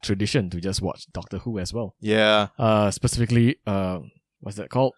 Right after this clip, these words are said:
Speaker 1: The Christmas specials.
Speaker 2: Yeah,
Speaker 1: And
Speaker 2: and the
Speaker 1: even
Speaker 2: Husbands of River
Speaker 1: specifically
Speaker 2: Song.
Speaker 1: Husbands of River Songs.
Speaker 2: Yeah.
Speaker 1: Yeah, that was some of the best Christmas thing I
Speaker 2: Mm-hmm.
Speaker 1: watched.
Speaker 2: Yeah, those are really nice. I have a Christmas tradition where on the, I have a specific shirt that I've worn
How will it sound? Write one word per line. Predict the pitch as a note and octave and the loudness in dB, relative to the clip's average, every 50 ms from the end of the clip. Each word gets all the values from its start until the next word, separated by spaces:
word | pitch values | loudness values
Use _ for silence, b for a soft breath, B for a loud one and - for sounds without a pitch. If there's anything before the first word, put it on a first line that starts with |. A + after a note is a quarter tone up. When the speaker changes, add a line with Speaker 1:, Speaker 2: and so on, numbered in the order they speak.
| - | -4
Speaker 1:
The | A#2+ G#2+ | -4 -2
Christmas | - - A#2+ - A#2+ A2+ | 2 2 0 2 0 -2
specials. | - - A#2+ A#2 - D3 C#3 D#3 D#3 D3 - - | 0 0 0 0 2 2 2 2 2 2 0 0
Speaker 2:
Yeah, | G#2 G2 F#2+ F#2+ F#2 F#2 - | 0 2 2 2 2 0 0
Speaker 1:
And | - | 2
Speaker 2:
and | A2 A2 B2 | 2 2 4
the | - G2 | 4 2
Speaker 1:
even | F#2+ F#2+ | 4 4
Speaker 2:
Husbands | C3 A2+ - C3 A#2 - | 4 2 4 4 2 4
of | A#2 A#2+ | 4 2
River | A#2 G2+ | 2 2
Speaker 1:
specifically | A2+ A2+ A2+ A2+ | 2 2 2 2
Speaker 2:
Song. | A2 F#2 F#2 | 2 0 -2
Speaker 1:
Husbands | F#2 - G#2+ G2+ - - G#2 G2 G2 | -2 -2 -2 -2 0 0 -2 -2 -2
of | F#2 | -2
River | F2+ F2+ E2+ F#2 | -4 -4 -4 -6
Songs. | F2+ - F2 E2+ E2+ E2+ - - | -6 -6 -6 -6 -8 -10 -12 -10
Speaker 2:
Yeah. | F2 F#2 F2+ E2+ E2+ _ _ - | -8 -8 -8 -8 -10 _ _ -12
Speaker 1:
Yeah, | - E2+ F2 F2 | -8 -6 -6 -2
that | E2+ A#2 A2+ | 2 2 4
was | G#2+ G#2+ G2 - | 4 4 2 0
some | - - - F#2+ G2 G2 | -4 -6 -6 -6 -6 -6
of | F#2 - - - _ | -8 -10 -14 -18 _
the | - F2+ | -12 -12
best | E2 _ - F#2+ F#2 F#2 - | -12 _ -8 -6 -4 -4 -6
Christmas | - G2+ - - G2+ G2 - - - - - _ - | -6 -6 -8 -6 -6 -6 -8 -8 -10 -12 -14 _ -12
thing | - - F#2 G#2+ A#2+ G#3+ | -8 -6 -4 -4 -4 -6
I | F3 | -6
Speaker 2:
Mm-hmm. | E2 D#2+ | -6 -4
Speaker 1:
watched. | D2+ - G#2 G#2 F#2+ - - | -4 -6 -6 -8 -8 -8 -6
Speaker 2:
Yeah, | F#2+ F#2+ F#2 F#2+ | -4 -2 -2 0
those | G2+ A2 A2+ A2+ | 0 0 2 2
are | G2+ | 0
really | F2 F#2 F2+ F2+ | 0 0 -4 -4
nice. | F2 E2+ F2 - - - | -4 -6 -6 -8 -8 -4
I | G#2 B2 | 0 2
have | E3 G#3+ G3 | 2 2 2
a | C3+ | 0
Christmas | - - C3 - - C3 | -2 -2 -4 -4 -4 -6
tradition | - - G#2+ E2+ G2 G2 - - G2 F#2 F2 | -4 -4 -2 0 0 -2 -2 -2 -6 -4 -2
where | F2+ F2+ F2+ F2+ C2+ | 0 0 0 0 0
on | E2+ G2 | -2 -2
the, | F#2+ G2+ - | -2 -4 -2
I | - G#2+ A2+ | -2 0 0
have | A#2 G#2+ | 2 0
a | G#2 G#2 | 0 -2
specific | - - - A2+ G#2 - A#2+ - - B2+ - | -2 -2 -2 -2 -2 -2 -4 -4 -6 -8 -6
shirt | - - - - F#2+ B2+ E3 _ _ B B B B B B B B B B | -6 -6 -4 -2 -2 -2 -2 _ _ B B B B B B B B B B
that | - A2+ A2 G#2+ | -2 0 2 2
I've | G#2 G2 G2 | 0 -2 -2
worn | G#2 G#2 G#2+ A2+ A#2+ A#2+ A#2 A#2 A#2 A#2 A#2+ B2 | 0 4 6 6 6 6 4 2 -4 -8 -12 -14